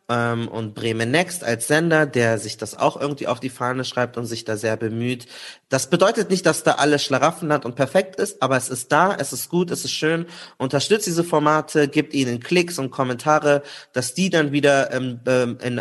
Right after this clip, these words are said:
Beweisführung gehen können und dass wir zeigen können, „Schau mal, das ist erfolgreich, das interessiert die Leute.“ Es gibt bei Funk Jeboas Vlogs, es gibt die Datteltäter. Eine gute Währung ist für uns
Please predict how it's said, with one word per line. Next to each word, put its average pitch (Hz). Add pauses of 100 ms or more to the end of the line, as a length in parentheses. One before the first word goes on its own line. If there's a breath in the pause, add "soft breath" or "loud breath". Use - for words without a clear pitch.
Beweisführung 147
gehen 135
können 127
und 120
dass 120
wir 123
zeigen 127
können, 120
„Schau 120
mal, 120 (280 loud breath)
das 113
ist 117
erfolgreich, 120
das 113
interessiert 113
die 110
Leute.“ 107
Es -
gibt 120
bei 113
Funk 147
Jeboas 110
Vlogs, 160
es 120
gibt -
die 120
Datteltäter. 117 (380 loud breath)
Eine 127
gute 165
Währung 143
ist -
für 135
uns 147